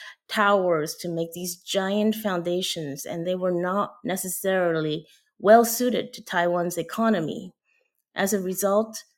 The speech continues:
Taiwan's wind farms are also the most expensive, uh, offshore wind farms in the world, unfortunately. And of course, I think your global listenership might know that offshore wind, ever since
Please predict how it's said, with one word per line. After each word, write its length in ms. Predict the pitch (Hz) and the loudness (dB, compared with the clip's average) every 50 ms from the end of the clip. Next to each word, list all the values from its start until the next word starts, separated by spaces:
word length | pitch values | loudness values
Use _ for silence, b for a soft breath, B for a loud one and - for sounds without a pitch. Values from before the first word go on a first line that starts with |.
| _ _ - | _ _ -6
Taiwan's 480 | - 190 190 202 208 208 202 208 190 | -2 0 0 2 2 2 0 0 -2
wind 240 | 180 185 190 208 208 | -2 0 0 0 0
farms 560 | - - - 196 208 208 214 233 240 233 - - - | -2 -4 -4 -2 0 2 2 0 0 -2 -6 -6 -4
are 180 | - 170 160 | -2 -2 -2
also 560 | - - 165 190 190 190 - 208 196 196 190 190 - _ _ _ _ _ _ _ _ _ _ _ | 0 0 0 -2 -2 -2 -2 -2 -2 -2 -2 -6 -10 _ _ _ _ _ _ _ _ _ _ _
the 80 | 170 | -2
most 260 | 165 170 175 175 175 190 | 0 0 0 0 0 -4
expensive, 800 | - - - - - 160 160 196 214 - - 67 - - - - b b b b b b b b b b - | -6 -8 -8 -4 -4 -2 0 0 0 -2 -4 -6 -8 -10 -14 -20 b b b b b b b b b b -6
uh, 300 | 156 160 156 151 151 147 | -4 -2 -2 -2 0 0
offshore 340 | 156 165 160 - - 175 165 | -2 -2 -2 2 2 2 4
wind 220 | 160 165 165 165 | 4 4 2 2
farms 340 | 160 165 151 151 151 151 - | 0 0 0 0 0 -2 -4
in 100 | 160 151 | -4 -4
the 80 | 147 139 | -4 -4
world, 520 | 139 151 175 185 175 156 139 120 117 - - | 0 2 4 4 4 4 0 -2 -6 -8 -10
unfortunately. 1000 | - 165 160 151 - - 254 262 247 - 185 165 151 - - - - - - - _ _ _ B B B B B B B B B B | -8 -6 -6 -6 -4 -2 -2 0 0 -2 -2 -4 -6 -8 -10 -14 -16 -18 -18 -20 _ _ _ B B B B B B B B B B
And 240 | - 190 196 196 196 | 0 2 4 4 4
of 120 | 202 196 | 4 2
course, 320 | - - 294 269 220 214 220 | 2 4 6 6 6 6 4
I 80 | 180 | 0
think 260 | 175 - 208 202 196 196 | 2 2 0 -2 0 0
your 140 | 185 175 - - | -2 -4 -2 -2
global 580 | 185 185 190 190 190 185 175 170 170 170 170 170 175 | 0 0 0 2 2 2 4 4 2 0 -2 -6 -8
listenership 800 | - 175 190 185 - - 175 160 151 147 - - 151 147 135 - | -4 -4 -2 -4 -2 -2 -2 -2 -2 -2 -4 -4 -4 -6 -6 -6
might 220 | 165 160 151 147 - | -6 -6 -4 -4 -2
know 320 | 151 151 147 143 147 - | -2 -2 -2 -2 -4 -4
that 200 | - 147 143 143 - | -4 -4 -4 -2 0
offshore 380 | 135 170 165 - - - 151 147 147 | 0 0 0 0 -2 -2 -2 -2 0
wind, 400 | 151 160 160 139 135 135 - B B B B B B B B _ _ - | 0 0 0 0 -2 -4 -6 B B B B B B B B _ _ 6
ever 240 | 208 202 180 175 | 6 6 6 2
since 500 | 165 - - 165 160 160 156 - - - | -2 -2 -2 -2 -2 -2 -2 -4 -6 -6